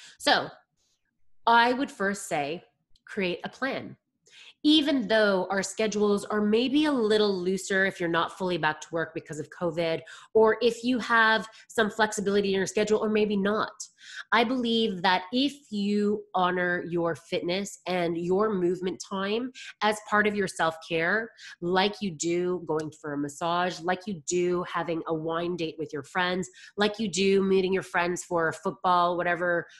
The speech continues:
sports thing you're watching on T V these days, I believe that you need to schedule your fitness in exactly that way. So make a plan. When this week can you carve out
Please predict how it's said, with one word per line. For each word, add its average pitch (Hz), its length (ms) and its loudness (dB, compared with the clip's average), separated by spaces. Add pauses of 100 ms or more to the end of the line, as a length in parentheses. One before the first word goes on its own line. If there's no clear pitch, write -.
(160)
sports - 480 -2
thing 180 160 -2
you're 165 160 0
watching 165 360 0
on 151 120 -4
T 170 200 -6
V 190 260 -2
these 196 240 -4
days, 190 480 -2 (500)
I 208 280 2
believe 170 640 -2
that 156 200 -2
you 214 300 0
need 233 200 -2
to 196 80 -8
schedule 190 460 -6
your 190 160 -4
fitness 156 380 -8 (140)
in 165 280 -4 (200)
exactly 151 640 -6
that 131 200 -6
way. 135 220 -10 (680)
So 196 160 -4
make 180 200 0
a 190 60 -4
plan. 165 540 -10 (560)
When 294 540 4
this 208 340 2
week 208 320 -6 (100)
can 185 160 -2
you 262 460 2
carve 254 400 -6
out 170 280 0